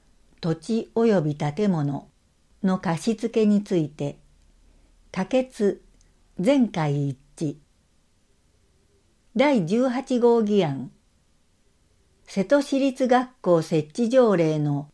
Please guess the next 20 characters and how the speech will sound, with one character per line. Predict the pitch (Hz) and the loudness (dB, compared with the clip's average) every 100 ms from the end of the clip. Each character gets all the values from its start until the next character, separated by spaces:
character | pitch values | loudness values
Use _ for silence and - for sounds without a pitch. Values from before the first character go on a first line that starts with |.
| - | -6
一 | 180 285 277 | -2 0 2
部 | 196 | 0
改 | - 190 190 | 0 -2 -2
正 | - 180 | -2 -2
に | 175 170 | 0 -4
つ | - 156 | -6 -6
い | 143 | -6
て。 | - - - _ _ _ _ _ _ _ _ _ _ - | -10 -12 -14 _ _ _ _ _ _ _ _ _ _ -8
可 | 180 | -6
決、 | 180 247 - 208 190 - _ _ _ _ - | -2 -4 -2 -4 -4 -6 _ _ _ _ -6
全 | 180 277 240 | 0 2 0
会 | - 151 143 151 | -2 -2 -2 -4
一 | 156 - _ | -6 -8 _
致。 | - 143 - _ _ _ _ _ _ _ _ _ _ _ _ _ _ _ _ - | -10 -10 -10 _ _ _ _ _ _ _ _ _ _ _ _ _ _ _ _ -4
第 | 202 294 220 165 | -2 2 0 0
十 | 247 277 | 0 0
九 | 269 285 277 | 0 0 0
号 | 247 247 247 | 4 6 6
議 | 214 226 | 2 0
案。 | 170 131 135 | 0 -2 -8